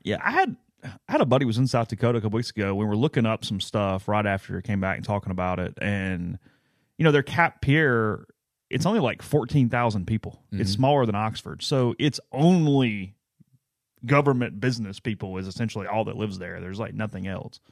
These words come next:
Speaker 1: I mean, Sioux Falls is bigger. That's the
Speaker 2: Yeah.
Speaker 1: largest, I guess, the largest city in
Speaker 2: I
Speaker 1: the
Speaker 2: think
Speaker 1: state,
Speaker 2: this
Speaker 1: but
Speaker 2: is, uh, Sioux Falls. There's one other that we, I,
Speaker 1: Is there
Speaker 2: whichever
Speaker 1: another
Speaker 2: one we
Speaker 1: big
Speaker 2: flew
Speaker 1: South
Speaker 2: over
Speaker 1: Dakota
Speaker 2: was
Speaker 1: one?
Speaker 2: kinda cool.
Speaker 1: Okay.
Speaker 2: It looked cool.
Speaker 1: Sioux Falls was, like, just shy of two hundred thousand,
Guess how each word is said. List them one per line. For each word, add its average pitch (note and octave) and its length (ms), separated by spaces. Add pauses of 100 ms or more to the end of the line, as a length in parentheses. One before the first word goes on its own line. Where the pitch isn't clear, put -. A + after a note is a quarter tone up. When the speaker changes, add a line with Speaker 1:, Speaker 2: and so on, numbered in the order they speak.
(460)
Speaker 1:
I D#3+ 40
mean, C3+ 120
Sioux E3 220
Falls A#2+ 320
is F#2 80
bigger. F#2 320
That's G2 240
the F#2+ 160
Speaker 2:
Yeah. A#2 140
Speaker 1:
largest, G2 380
I G#2 60
guess, G2 180
the F#2 100
largest F#2 420
city F#2 160
in F2 60
Speaker 2:
I - 20
Speaker 1:
the - 80
Speaker 2:
think B3+ 140
Speaker 1:
state, D#4+ 100
Speaker 2:
this - 140
Speaker 1:
but - 120
Speaker 2:
is, A2 160 (200)
uh, - 40 (460)
Sioux - 220
Falls. D3+ 320
There's A#2+ 160
one C#3 140
other B2+ 180
that G2+ 140
we, G#2+ 100 (100)
I, A#2 80
Speaker 1:
Is A2 60
there - 200
Speaker 2:
whichever G3 340
Speaker 1:
another E3+ 140
Speaker 2:
one D3 60
we B2+ 80
Speaker 1:
big A#2+ 100
Speaker 2:
flew B2 120
Speaker 1:
South B2 100
Speaker 2:
over A2+ 100
Speaker 1:
Dakota A2+ 220
Speaker 2:
was A2 100
Speaker 1:
one? A2 60
Speaker 2:
kinda G2 200
cool. E2+ 360 (340)
Speaker 1:
Okay. F2+ 280
Speaker 2:
It B2+ 120
looked C3 200
cool. F#2 360
Speaker 1:
Sioux G#3+ 200
Falls F3 380
was, B2+ 120
like, A#2 160
just B2 200
shy A#2+ 260
of G2+ 80
two B2 160
hundred A2 220
thousand, G#2+ 400